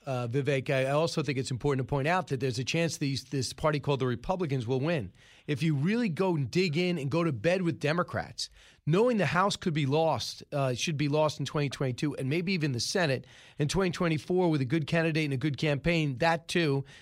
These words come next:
especially if Joe Biden continues to be the catastrophe he is.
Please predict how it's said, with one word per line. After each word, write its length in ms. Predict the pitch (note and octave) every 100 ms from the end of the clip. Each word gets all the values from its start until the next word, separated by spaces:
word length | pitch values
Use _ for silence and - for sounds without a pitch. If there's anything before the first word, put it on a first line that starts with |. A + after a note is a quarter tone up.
| -
especially 440 | C#3 F#3+ F3 E3+
if 100 | D3
Joe 180 | G#2+ D#3
Biden 320 | B2 D3+ D#3
continues 400 | C#3+ C3+ D3+ C#3+
to 60 | C#3
be 80 | D3
the 100 | C3+
catastrophe 640 | B2+ - C#3+ C3+ - C3+
he 140 | B2+ F3
is. 280 | D#3 G#2+